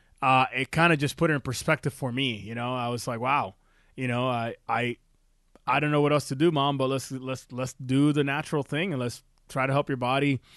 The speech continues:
you know, give the best healing power that it can and see how many more years God blesses you with. And, you know, my mom decided to do that, and my mom is still alive today, thank God.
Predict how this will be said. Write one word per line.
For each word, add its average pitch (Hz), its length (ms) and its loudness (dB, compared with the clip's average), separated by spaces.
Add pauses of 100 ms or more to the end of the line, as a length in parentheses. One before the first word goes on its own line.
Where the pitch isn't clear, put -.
(280)
you 143 120 -2
know, 131 180 2
give 131 240 0
the 143 80 0
best 139 340 -2
healing 151 380 -2
power 143 480 0
that 127 140 -4
it 123 80 -6
can 131 260 -6
and 135 140 -4
see 131 160 -4
how 131 100 0
many 135 180 -2
more 127 200 -2
years 127 260 -2
God 127 240 -4
blesses 127 380 -6
you 113 80 -6
with. 110 260 -8 (400)
And, 139 360 0
you 170 60 -2
know, 143 100 0
my 139 120 0
mom 147 220 2
decided 156 340 2
to 147 80 -4
do 135 180 2
that, 135 340 2
and 135 120 -2
my 131 80 -2
mom 143 220 0
is 131 40 -2
still 139 220 -2
alive 135 220 0
today, 127 320 -4
thank 123 280 -6
God. 127 360 -2